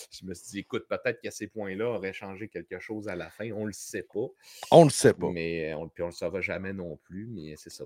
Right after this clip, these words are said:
Speaker 1: Pour ma part, c'est un, c'est un départ un peu, euh, pouet-pouet, là, comme tu dis. Puis Leclerc,
Speaker 2: Oui.
Speaker 1: un gars qui est habitué et tout avec l'équipe, je l'aurais vu mieux performer que ça.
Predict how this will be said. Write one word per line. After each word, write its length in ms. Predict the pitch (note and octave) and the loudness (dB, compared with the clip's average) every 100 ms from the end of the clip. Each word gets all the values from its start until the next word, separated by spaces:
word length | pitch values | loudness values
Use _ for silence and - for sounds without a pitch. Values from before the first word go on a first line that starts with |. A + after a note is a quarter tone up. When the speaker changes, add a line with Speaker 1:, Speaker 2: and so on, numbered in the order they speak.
| - | -6
Speaker 1:
Pour 180 | A2 G#2 | -2 0
ma 200 | A2 G2+ | 0 2
part, 340 | G#2+ A2+ G#2 | 2 4 2
c'est 220 | - F2+ F#2 | -2 -8 -6
un, 300 | F#2 E2 D#2 - _ _ _ _ _ _ _ - - | -4 -6 -10 -18 _ _ _ _ _ _ _ -20 -14
c'est 220 | - - | -10 -4
un 120 | G2 | -2
départ 400 | F#2 F2 G#2+ G2+ | -2 -2 -2 -2
un 120 | F#2+ E2+ | -4 -6
peu, 360 | - F#2 F2+ | -4 -2 0
euh, 400 | D#2+ D2+ C#2+ C2 C2+ | -2 -4 -6 -8 -6
pouet-pouet, 420 | - F#2+ - D#2+ C#2+ - | -4 -4 -4 -8 -8 -12
là, 60 | - | -8
comme 180 | F2+ | -8
tu 160 | E2 - | -8 -14
dis. 140 | F#2 | -12
Puis 120 | G#2 G#2 | -6 0
Leclerc, 540 | G2+ - G#2 A2+ B2 | 2 2 6 8 8
Speaker 2:
Oui. 80 | F#2+ - - | 4 -2 -10
Speaker 1:
un 140 | - F2+ | -2 0
gars 140 | A2 | 0
qui 120 | G#2 | 0
est 160 | F#2 - | -4 -2
habitué 560 | G2 F2+ - G#2 A2+ A2 | -4 -4 -10 -2 0 0
et 40 | |
tout 180 | - A2+ | -2 0
avec 280 | G2+ F#2 F2 | 0 0 -6
l'équipe, 380 | F2 - G#2 - _ - - - - - | -8 -4 -4 -4 _ -20 -20 -20 -20 -14
je 200 | F#2 F#2 | -8 -4
l'aurais 260 | F#2+ F#2+ G2+ | -2 0 -2
vu 160 | G#2+ | -4
mieux 260 | G2 G2 G#2 | -4 -2 0
performer 520 | A2 - G2+ G2 F#2 | -2 -2 -4 -4 -6
que 80 | - | -4
ça. 260 | G#2+ B2 | 2 2